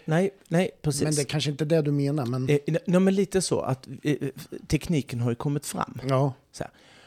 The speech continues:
Speaker 1: Och när vi har då gått från Nordista och vagn och
Speaker 2: Mm.
Speaker 1: gått, kommit till flygplan och incheckning och e-biljett på mobilen. Hur är det möjligt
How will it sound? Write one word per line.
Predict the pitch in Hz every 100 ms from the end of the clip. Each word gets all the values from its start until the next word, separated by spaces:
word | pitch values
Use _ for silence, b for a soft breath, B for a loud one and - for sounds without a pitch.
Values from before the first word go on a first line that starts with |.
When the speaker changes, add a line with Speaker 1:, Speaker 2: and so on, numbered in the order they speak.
| B B B B _
Speaker 1:
Och | 254 254 - - - - _ _ _ _ _ _
när | 185 185
vi | 185
har | 185
då | 196 165
gått | 127 117
från | - 120 104 - - _ _ - - - 87 87
Nordista | 131 147 139 80 - 107 -
och | - 123 - 120
vagn | 107 82 87 113 - _
och | 151
Speaker 2:
Mm. | 113
Speaker 1:
gått, | 123 -
kommit | 143 107 -
till | 107
flygplan | - 127 - - - 95 101 78
och | 117 107 - - -
incheckning | 151 123 - 113 - - 107 101
och | 117 110 - - - _
e-biljett | 156 143 107 110 110 107 -
på | -
mobilen. | 117 117 123 107 101 73 110 b b b b b b b b b b
Hur | - - 180 208 98 85 - 127 _ _ _ _ -
är | 139 110
det | 90
möjligt | 107 147 113 107 139 160 -